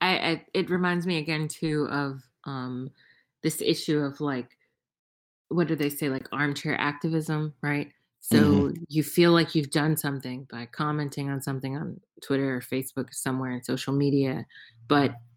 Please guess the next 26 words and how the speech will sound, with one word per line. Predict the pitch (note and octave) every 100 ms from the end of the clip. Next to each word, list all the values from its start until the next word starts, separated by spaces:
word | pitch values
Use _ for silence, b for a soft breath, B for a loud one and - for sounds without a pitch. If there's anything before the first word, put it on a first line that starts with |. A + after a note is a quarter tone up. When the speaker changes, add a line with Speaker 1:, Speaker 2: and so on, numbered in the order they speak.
| _ _ _
Speaker 1:
what | D3+ D#3+ D3
is | -
the | C#3+ C#3
kind | E3 C#3+
of | C#3
larger | C#3 C#3+ C3+
social | C3 D3 C#3+ -
impact | C#3+ C#3+ C3+
of | C3+
that? | C3 B2+
Does | D3+ D#3
it | -
get | C#3 -
beyond | C3+ C3+ C#3+ B2+
that? | A2+ A#2
And | C#3
I | D3
think | F3+ F3+
about | D#3 C#3+
this | -
a | C3+
lot, | C#3+ C#3+ D3
actually, | C#3+ C#3+ D3
because | - D#3+ D3+
I'm | C#3+
like, | C#3+ A#2+